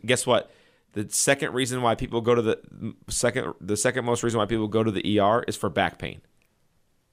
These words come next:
And so what do we want to do? We, we actually want to help rid the healthcare model and take pressure off the healthcare model with someone such as coming with back pain and sciatica like Adam. See, Adam was going to the E R over and over again. Guess what they would do? Toss medicine at him, 'cause what are they gonna do in E R? Nothing.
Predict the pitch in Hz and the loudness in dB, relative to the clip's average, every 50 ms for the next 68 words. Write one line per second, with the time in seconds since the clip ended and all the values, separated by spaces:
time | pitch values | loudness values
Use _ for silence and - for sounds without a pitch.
0 | _ _ - 123 - 135 127 117 127 135 139 139 143 147 147 151 139 - - 135 | _ _ -8 -2 0 0 2 4 4 4 4 4 4 2 2 2 0 0 2 2
1 | 139 139 139 135 131 127 123 117 131 135 - - 135 135 117 113 117 110 - - | 2 2 0 0 0 2 4 4 4 2 0 -4 -6 -4 -4 -4 -4 -4 -4 -6
2 | 98 110 110 120 120 - - - - _ _ _ _ _ _ _ _ _ - 107 | -4 0 2 2 2 2 0 -6 -20 _ _ _ _ _ _ _ _ _ -2 2
3 | 117 127 135 131 123 123 110 123 123 123 - - 135 123 113 110 107 104 104 104 | 4 4 6 4 2 0 2 2 2 2 2 0 -2 0 0 0 0 0 2 2
4 | 104 107 101 104 _ _ _ _ _ _ _ _ _ - - 113 113 110 107 - | 2 2 0 -2 _ _ _ _ _ _ _ _ _ -2 0 2 2 0 -2 -6
5 | _ _ _ _ _ _ _ - - 139 135 135 - - - - - 139 131 - | _ _ _ _ _ _ _ -2 2 2 2 2 0 -10 -8 0 2 2 2 2
6 | - 131 120 - 123 - - 117 117 120 120 - - 110 113 117 120 113 107 104 | 2 0 2 2 2 0 0 0 2 2 2 0 -2 0 2 2 2 2 0 0
7 | - 127 127 123 117 107 123 127 - 110 107 92 - _ _ _ _ - - 123 | 0 0 0 0 0 0 -2 -2 0 -2 -4 -6 -8 _ _ _ _ -6 -4 -2
8 | 131 127 123 110 - - 113 113 117 120 - 131 110 104 98 - 113 117 117 113 | 0 2 2 0 0 2 2 2 2 2 -2 -6 -6 -4 0 2 4 4 2 2
9 | - 101 104 104 - - 104 113 113 87 64 50 - _ _ _ _ _ - - | 0 -2 -2 -2 0 2 2 2 2 2 -2 -8 -12 _ _ _ _ _ 0 2
10 | 120 127 143 151 143 117 110 135 135 131 120 - - 117 123 127 123 113 98 - | 4 4 4 4 2 2 2 4 4 4 2 2 2 4 4 6 6 6 4 4
11 | - 120 131 120 120 113 113 127 127 113 107 101 95 104 101 104 120 - 139 - | 4 4 4 4 2 2 2 2 2 2 0 0 0 0 0 0 0 2 2 2
12 | 110 117 123 123 113 95 98 90 82 - - - - _ - - 113 120 117 - | 4 4 4 4 4 2 2 0 0 -2 -8 -20 -20 _ -2 2 2 2 2 2
13 | 123 127 127 117 120 110 107 104 101 98 107 107 110 123 131 135 127 127 127 127 | 2 2 2 2 0 0 -2 -2 -2 -4 -4 0 2 2 2 2 2 2 2 2
14 | 123 127 127 123 - 98 120 127 127 113 87 80 95 113 123 131 - - 71 - | 2 2 0 0 0 0 2 4 4 2 2 0 2 2 2 0 0 -6 -14 -14